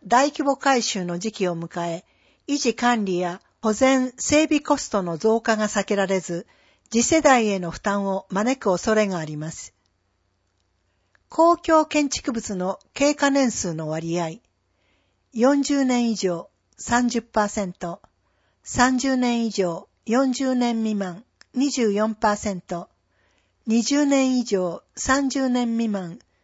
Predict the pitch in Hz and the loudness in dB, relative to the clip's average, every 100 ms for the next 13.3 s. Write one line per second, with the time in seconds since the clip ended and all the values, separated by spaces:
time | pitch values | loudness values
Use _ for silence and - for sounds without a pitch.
0 | _ 190 233 240 240 226 220 214 208 214 | _ -8 -2 0 0 0 2 2 2 -2
1 | 185 165 180 170 _ _ _ _ _ _ | -6 -8 -10 -10 _ _ _ _ _ _
2 | _ - 208 269 277 262 247 240 208 202 | _ -10 -2 0 2 2 2 0 0 -2
3 | 175 170 _ - 214 214 277 262 254 233 | -2 -8 _ -4 -2 0 0 2 0 0
4 | 226 214 196 175 226 _ _ - 254 247 | -2 -2 -4 -8 -14 _ _ -4 -2 -2
5 | 233 190 175 - - 208 196 214 175 160 | -2 -4 -6 -8 -4 -2 -2 -4 -6 -8
6 | 175 170 _ _ _ _ _ - - 285 | -12 -12 _ _ _ _ _ -10 0 2
7 | 302 285 277 262 254 233 185 170 - _ | 4 4 2 2 2 0 -2 -6 -14 _
8 | - 220 - - 233 233 233 185 - 165 | -8 -6 -4 0 0 2 -2 -2 -4 -8
9 | - _ _ _ _ _ _ _ _ _ | -10 _ _ _ _ _ _ _ _ _
10 | - 311 311 311 294 294 285 285 - - | 6 6 6 6 4 6 2 2 0 -4
11 | 254 208 185 175 175 - 233 262 - 247 | -4 -4 -6 -4 -4 0 2 2 0 -2
12 | 247 226 - 214 208 202 220 202 190 170 | 0 -2 0 -4 0 0 2 0 0 -4
13 | - 175 170 | -6 -8 -8